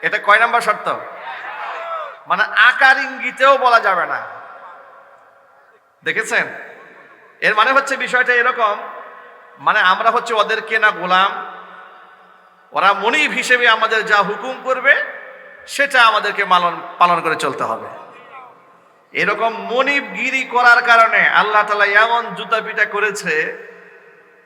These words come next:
যে ফেরাউন আর নমরুদের জীবনেও এমন অবনতি হয় না যে অবনতি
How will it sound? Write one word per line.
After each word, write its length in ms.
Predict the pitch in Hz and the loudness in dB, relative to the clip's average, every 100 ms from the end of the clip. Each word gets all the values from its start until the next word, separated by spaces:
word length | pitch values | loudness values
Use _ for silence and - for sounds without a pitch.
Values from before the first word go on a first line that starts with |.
| _ - | _ -12
যে 100 | 180 | -10
ফেরাউন 480 | 180 220 254 269 277 | -4 4 6 6 8
আর 120 | 277 | 4
নমরুদের 760 | 254 247 262 262 269 254 247 | 4 0 0 0 -2 2 0
জীবনেও 420 | 185 226 240 262 277 | -2 -2 0 2 2
এমন 440 | - 247 269 311 | 0 0 2 4
অবনতি 440 | 311 302 285 269 | 4 4 0 2
হয় 220 | 233 233 233 | 4 6 6
না 160 | 214 | 2
যে 140 | 196 220 | 2 0
অবনতি 480 | 208 202 196 196 | 0 -2 -6 -8